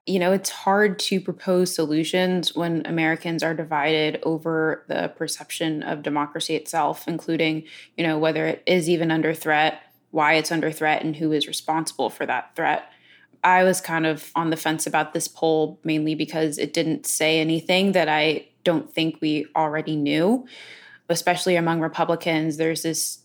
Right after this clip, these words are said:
discontent and disillusionment with the current political status quo, which has led to confidence in democracy slipping. But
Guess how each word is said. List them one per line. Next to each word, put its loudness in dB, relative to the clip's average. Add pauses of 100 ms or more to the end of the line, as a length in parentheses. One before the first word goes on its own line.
discontent 0
and -2
disillusionment 0
with -10
the -2
current -4
political -4
status -2
quo, 0
which -2
has -6
led 0
to 0 (320)
confidence 0
in 0
democracy -2
slipping. 0
But 2